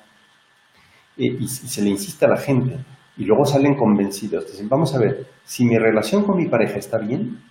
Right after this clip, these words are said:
la situación con los hijos va a estar muy bien". Una cosa muy bonita de estos programas es que, eh, los hijos ven a los papás,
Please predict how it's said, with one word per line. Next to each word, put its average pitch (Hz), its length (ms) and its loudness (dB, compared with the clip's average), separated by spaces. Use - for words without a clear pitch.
la 120 100 0
situación 151 420 0
con 151 100 2
los 123 140 2
hijos 143 240 -2
va 127 60 0
a - 20 2
estar 120 220 -4
muy 113 160 -4
bien". 87 220 -10
Una 147 100 2
cosa 151 200 4
muy 151 140 4
bonita 143 300 4
de 131 80 6
estos 131 220 -2
programas 123 500 2
es - 140 -8
que, 117 420 -2
eh, 104 720 0
los - 500 2
hijos - 640 -2
ven 139 240 4
a 175 60 4
los 151 120 4
papás, - 500 -4